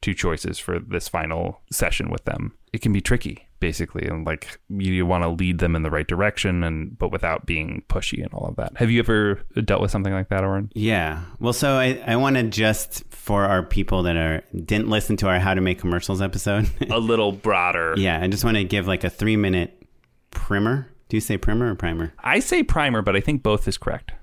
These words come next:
Speaker 2: Yeah.
Speaker 1: Both are correct.
Speaker 2: I like
Speaker 1: Both is
Speaker 2: primer,
Speaker 1: correct. What do I know?
Speaker 2: you know,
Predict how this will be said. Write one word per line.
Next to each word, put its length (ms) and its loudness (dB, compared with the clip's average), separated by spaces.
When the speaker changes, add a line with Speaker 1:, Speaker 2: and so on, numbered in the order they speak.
Speaker 2:
Yeah. 260 -6
Speaker 1:
Both 220 2
are 120 0
correct. 500 -6
Speaker 2:
I 200 2
like 280 2
Speaker 1:
Both 220 -2
is 120 -4
Speaker 2:
primer, 380 0
Speaker 1:
correct. 60 0
What 40 0
do 60 -2
I 40 -4
know? 100 -4
Speaker 2:
you 80 0
know, 220 0